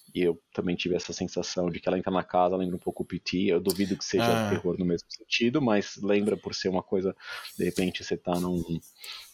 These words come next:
Speaker 1: num negócio meio
Speaker 2: Meio paralelo
Speaker 1: é,
Speaker 2: à
Speaker 1: sci-fi
Speaker 2: nossa realidade,
Speaker 1: completamente, é, mas daí rola um bagulho meio paralelo, meio, meio surreal ali, e tem uma casa normal, e você parece que vai lidar com algumas coisas ali da personagem, né, um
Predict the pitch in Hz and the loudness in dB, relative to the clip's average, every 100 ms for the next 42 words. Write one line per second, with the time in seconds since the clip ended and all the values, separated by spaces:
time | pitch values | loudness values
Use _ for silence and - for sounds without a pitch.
0 | - 92 90 85 90 87 87 - 90 90 | -6 -2 0 2 2 2 0 -2 0 0
1 | 87 90 90 90 87 85 82 - _ _ | 2 2 0 0 -2 -4 -10 -20 _ _
2 | - - _ _ 135 135 139 135 120 117 | -20 -20 _ _ -2 0 2 2 4 4
3 | 117 113 98 120 120 117 117 110 110 104 | 4 2 2 2 4 6 4 4 2 2
4 | 104 104 104 104 101 107 123 - 85 101 | 4 4 6 4 4 2 0 0 4 6
5 | 98 92 92 92 95 98 98 101 98 95 | 6 2 0 2 4 2 2 0 2 2
6 | 98 - 95 87 85 92 92 90 87 85 | 0 2 4 4 4 2 2 -2 -2 -2
7 | 87 85 - 87 85 82 85 80 78 85 | -2 0 0 0 0 2 2 0 -2 0
8 | 92 87 - - 90 90 - - 85 87 | 0 -2 -12 -12 -10 -10 -8 -4 -2 -4
9 | 90 _ _ - 82 85 90 104 92 95 | -10 _ _ -4 -2 2 4 4 2 -2
10 | - 95 92 - 95 95 87 - - - | 0 2 2 -2 -2 2 2 -2 -20 -16
11 | - - - - - 90 87 87 - 87 | -16 -16 -18 -20 -6 -2 2 2 0 -8
12 | 87 - 87 85 85 82 - 87 90 80 | -6 -4 -6 -4 -2 -4 -4 -4 0 0
13 | 87 95 85 85 85 85 | 0 -2 -4 -6 -6 -8